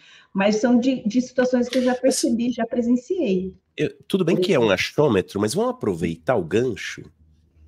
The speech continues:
Speaker 2: porque eu, eu tenho um pouco essa, essa dúvida, assim...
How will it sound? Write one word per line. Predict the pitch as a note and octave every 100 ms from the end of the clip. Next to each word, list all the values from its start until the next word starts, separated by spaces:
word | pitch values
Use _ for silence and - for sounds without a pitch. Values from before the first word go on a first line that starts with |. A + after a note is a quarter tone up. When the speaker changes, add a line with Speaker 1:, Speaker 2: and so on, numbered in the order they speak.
| _ _
Speaker 2:
porque | - - A2+ -
eu, | A2+ A2+ A2+ A2+ G#2 D#2+ - _ _ _ _ _ _ _ _
eu | F#3
tenho | F#3+ A#3 A#3
um |
pouco | G3 F3 E3+
essa, | D#3 - C#3 A#2+ G#2+ F#2+ F2 E2 - -
essa | G2+ - A2+
dúvida, | F#2 F2+ G2 F#2 F#2+ F2 F2+ F#2 _ _ _ _ _ _ _ _ - _ _ _ _ _ _ -
assim... | - - -